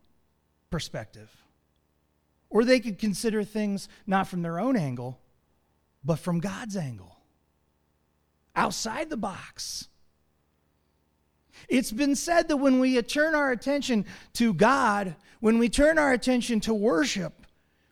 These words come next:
we shift our focus from our problem or our problems to focusing on the problem solver. And perhaps the problem historically with God's people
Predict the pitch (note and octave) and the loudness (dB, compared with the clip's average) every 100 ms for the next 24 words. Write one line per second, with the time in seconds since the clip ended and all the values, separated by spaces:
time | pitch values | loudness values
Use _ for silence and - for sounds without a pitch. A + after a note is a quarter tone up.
0 | - B3 B3 C#4+ D4 - - _ _ _ | -2 0 2 2 0 -2 -16 _ _ _
1 | - A3+ B3 - D4+ D4+ B3 F3+ - - | 0 6 6 10 10 10 4 0 -2 -10
2 | - _ B3 A#3+ A3 - - A#3 G#3 G3 | -16 _ 2 2 2 -2 -4 2 2 4
3 | G#3 B3 D4 A3+ G3 E3+ - G#3 - F3+ | 4 6 6 4 2 0 0 0 2 2
4 | F#3+ A3+ - D#4 A3+ F#3+ D3 A#2+ - - | 0 -2 0 0 2 0 -2 -6 -12 -14
5 | - _ _ _ - A#3 - C#4+ C#4+ B3 | -18 _ _ _ -4 2 8 8 8 -2
6 | - G#3 F#3 - - G3+ G#3 G#3+ G#3+ F#3 | -2 -4 -4 -8 0 4 6 6 4 4
7 | F3+ F3 F#3+ - - D4 D4 B3 C#3 - | 4 4 2 0 -4 -4 -2 -4 -4 -14
8 | _ _ _ _ _ _ _ _ _ _ | _ _ _ _ _ _ _ _ _ _
9 | _ _ - - - - D4 C#4+ C#4 D4 | _ _ -20 -20 -8 0 2 2 0 2
10 | E4 - D4 A3+ C#4 D4 C#4+ C4 B3 - | 2 2 -2 2 4 6 6 6 4 2
11 | C#4+ D#4 D4 C#4 C4 B3+ - C4+ C4+ G#3+ | 2 2 0 -4 -4 -4 -2 0 0 0
12 | - D4+ - A3 | 0 0 2 0